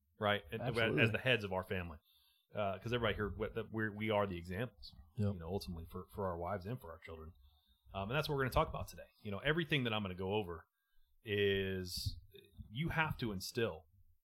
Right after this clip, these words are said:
Speaker 1: you have to show, right? So when you teach values to your kids, you don't sit them down at a desk and, and, and break the chalk out, right? And start clapping this board with some chalk.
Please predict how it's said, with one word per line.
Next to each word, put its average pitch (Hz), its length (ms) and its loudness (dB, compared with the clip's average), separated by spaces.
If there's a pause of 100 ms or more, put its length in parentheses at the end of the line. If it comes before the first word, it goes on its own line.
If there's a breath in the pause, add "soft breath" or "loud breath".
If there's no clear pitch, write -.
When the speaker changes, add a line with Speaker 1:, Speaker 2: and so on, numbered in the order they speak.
(240)
Speaker 1:
you 131 180 -4
have 131 280 -2
to 107 100 -6
show, 101 500 0 (160)
right? 98 240 -6
So 110 200 0
when 120 160 0
you 135 140 -2
teach - 280 -6
values 113 400 4
to 95 60 -4
your 90 120 -8
kids, 101 460 -2 (360)
you 131 120 -2
don't 147 180 2
sit 135 300 0
them 117 120 -4
down 110 240 2
at 92 80 -4
a 90 40 -4
desk 95 460 0
and, 82 180 -12
and, 82 100 -12 (300)
and 80 100 -12 (140)
break 104 260 6
the - 60 -16
chalk 117 400 4
out, - 180 -6 (100)
right? 90 320 -2
And 90 100 -12
start - 180 -4 (120)
clapping 107 420 0
this 90 120 -8
board 101 260 4
with - 80 -8
some - 140 -10
chalk. 101 300 2